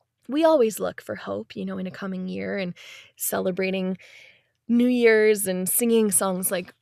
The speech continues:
Auld Lang Syne and the, the history of a song like Auld Lang Syne. Um, but even now, more than ever,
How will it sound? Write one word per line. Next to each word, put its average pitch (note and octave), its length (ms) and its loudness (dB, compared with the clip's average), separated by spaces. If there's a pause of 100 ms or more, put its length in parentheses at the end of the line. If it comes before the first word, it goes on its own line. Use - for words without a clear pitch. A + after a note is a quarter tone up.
(100)
Auld G3+ 180 2
Lang F#3 200 0
Syne F#3 400 -4
and F3+ 160 -4
the, F3+ 160 -2
the F#3 80 -4
history F#3+ 480 -2
of F3+ 80 -4
a F#3 60 -8
song G3+ 340 -6
like F#3+ 240 -6
Auld F#3 160 -6
Lang F#3 160 -8
Syne. F#3 320 -8 (480)
Um, F3+ 440 -8 (720)
but A3+ 140 2
even A#3 640 -2
now, F#3+ 520 0
more F3+ 260 0
than F#3 220 -6
ever, F3+ 560 -4